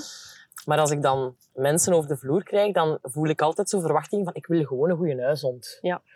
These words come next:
Speaker 1: Terwijl dat wij maar
Speaker 2: <laughs>
Speaker 1: blijven inzetten op al die rassen met toch wel bepaalde instincten die, ja,
Speaker 2: Klopt.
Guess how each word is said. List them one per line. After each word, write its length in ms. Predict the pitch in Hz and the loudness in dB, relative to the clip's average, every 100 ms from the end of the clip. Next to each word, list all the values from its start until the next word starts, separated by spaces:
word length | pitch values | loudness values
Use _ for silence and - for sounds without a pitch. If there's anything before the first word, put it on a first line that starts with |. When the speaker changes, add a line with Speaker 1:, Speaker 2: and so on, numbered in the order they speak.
| - - - | -20 -20 -10
Speaker 1:
Terwijl 380 | - 170 185 196 | 2 6 6 6
dat 120 | 190 | 6
wij 160 | 180 185 | 6 6
maar 160 | 180 170 | 4 6
Speaker 2:
<laughs> 40 | 160 | 6
Speaker 1:
blijven 280 | 208 226 | 6 4
inzetten 580 | - 240 269 302 - - | 2 2 4 2 2 4
op 280 | 185 - - _ - | 2 0 -20 _ -2
al 180 | 165 208 | 2 4
die 140 | 196 156 | 4 4
rassen 520 | 208 - 277 294 - _ | 2 2 2 2 -2 _
met 320 | - 151 - | -2 -2 0
toch 160 | 196 - | -4 2
wel 220 | 160 139 | 0 2
bepaalde 420 | 139 - 123 143 | -4 -4 -4 -2
instincten 600 | 151 - - 185 240 180 | -4 -6 -2 0 0 -2
die, 260 | 156 151 _ _ _ | -2 -4 _ _ _
ja, 220 | 135 139 - | -6 -2 -2
Speaker 2:
Klopt. 380 | 160 151 139 | -4 -10 -10